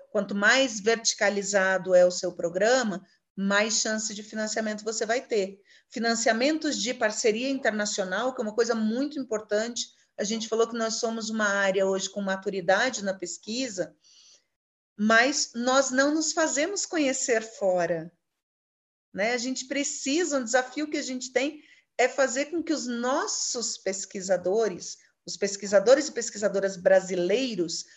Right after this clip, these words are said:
sejam conhecidos fora. A gente faz tanta coisa de qualidade, mas a gente não é tão citado fora, porque já não é conhecido.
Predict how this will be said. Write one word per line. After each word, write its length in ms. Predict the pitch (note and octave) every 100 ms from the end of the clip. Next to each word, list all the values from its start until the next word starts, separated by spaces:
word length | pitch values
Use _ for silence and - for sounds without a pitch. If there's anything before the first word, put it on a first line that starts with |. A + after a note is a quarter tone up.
| _
sejam 480 | - - D4+ D4+ D#4+
conhecidos 680 | D#4+ D#4 D4+ - D4+ D4+ -
fora. 480 | - C4 C4+ D4+ G3
A 40 |
gente 240 | G#3 C4 -
faz 240 | C#4 -
tanta 380 | - D#4 F4 F#4
coisa 300 | D4+ B3 A3+
de 100 | -
qualidade, 800 | G#3 G3 F3 F3+ C4 C#4 G3+ G3+ _ _ _ -
mas 120 | A#3
a 60 | C#4
gente 320 | D#4 F4+ - - _ -
não 260 | C4+ D#4+
é 120 | D4 F#4+
tão 240 | G#4 F#4+
citado 500 | - D#4 D4+ D4 C#4+
fora, 400 | - C4+ D4+ D#4
porque 160 | D4 D4
já 100 | D4
não 100 | D4
é 60 |
conhecido. 920 | D4+ D4+ D4 D4+ - - B3+ F#3+ -